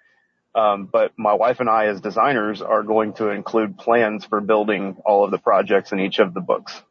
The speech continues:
So when we do our sign off and our dedication at the end of the book, we're gonna include plans and cut lists and bill of materials for everything with a little note.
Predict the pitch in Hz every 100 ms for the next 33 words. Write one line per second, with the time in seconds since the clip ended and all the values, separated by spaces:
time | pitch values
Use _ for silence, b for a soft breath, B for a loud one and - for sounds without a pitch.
0 | _ - 101 101 107 110 95 98 - 113
1 | 113 107 95 104 104 101 104 110 104 107
2 | 95 104 95 92 101 98 107 104 101 95
3 | 90 - 117 101 - 117 110 107 101 95
4 | 120 - 101 95 - - 92 92 - 110
5 | 101 98 110 110 98 95 - - 87 104
6 | 104 - 101 92 - _ b b b -
7 | 110 110 110 110 117 101